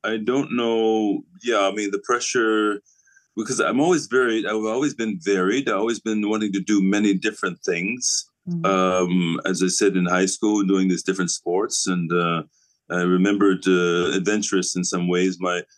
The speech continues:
Speaker 1: friend, brother Hugh, gave me a typewriter, which was very rare at that time. Uh, said, "Here's a typewriter. You can do your schoolwork on it." So I was so in-, adventurous that I did my chemistry,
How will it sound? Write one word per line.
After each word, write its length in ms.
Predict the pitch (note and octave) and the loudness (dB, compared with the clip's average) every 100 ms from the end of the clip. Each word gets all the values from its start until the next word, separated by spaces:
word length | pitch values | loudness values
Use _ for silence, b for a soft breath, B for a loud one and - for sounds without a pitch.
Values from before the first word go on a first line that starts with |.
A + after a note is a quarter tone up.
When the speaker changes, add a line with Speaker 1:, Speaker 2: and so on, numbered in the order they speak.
| _ | _
Speaker 1:
friend, 260 | - G2+ F#2+ | -4 -2 0
brother 220 | G2 F#2 | 0 0
Hugh, 220 | F#2+ G2 | -2 -2
gave 180 | F#2+ F2+ | 0 0
me 100 | F#2 | -2
a 80 | F2 | -4
typewriter, 640 | - G#2 - F2 D#2 D#2 | -4 -6 -2 -4 -2 -2
which 160 | D#2+ - | -4 -6
was 120 | D#2+ | -4
very 300 | E2+ D#2+ D2+ | 0 2 2
rare 220 | D#2 D#2+ E2 | 0 0 0
at 100 | D#2 | 0
that 220 | D#2+ - D#2 | -2 -4 -4
time. 340 | D2+ E2+ G2+ - B B - | -2 -2 -4 -8 B B -4
Uh, 220 | E2+ D#2+ | -2 0
said, 180 | - F#2+ | 0 2
"Here's 140 | D#3 | 2
a 100 | D3+ | 0
typewriter. 420 | - A#2 G#2+ A2 A2 | 0 0 2 2 2
You 80 | |
can 140 | G#2 G2 | 0 -2
do 140 | G#2+ | -2
your 720 | G2+ G2 F#2+ F2 F2+ E2+ D#2 E2 | 0 2 2 2 0 -2 -6 -6
schoolwork 560 | - B2+ G#2+ F2 - | -2 0 2 0 -2
on 160 | E2 D2+ | -4 -4
it." 160 | D2+ - B B B | -6 -10 B B B
So 280 | - A2 | -2 2
I 60 | G#2 | 4
was 240 | G#2 G2+ | 4 2
so 520 | - - C#3+ C3+ A#2 G2 | -2 2 4 4 2 -2
in-, 260 | G#2+ G#2+ | -2 -2
adventurous 580 | G2+ F#2+ B2 C3+ G2+ G2 | -2 0 -2 0 0 0
that 120 | G#2 | 0
I 120 | G2 G2 | 0 0
did 200 | A2+ A2 | -2 -2
my 320 | G2 F#2+ F#2+ E2 - | 0 2 0 -4 -4
chemistry, 760 | D3+ B2+ F#2+ - F2+ D#2+ - | 0 0 -2 -4 -2 -2 -4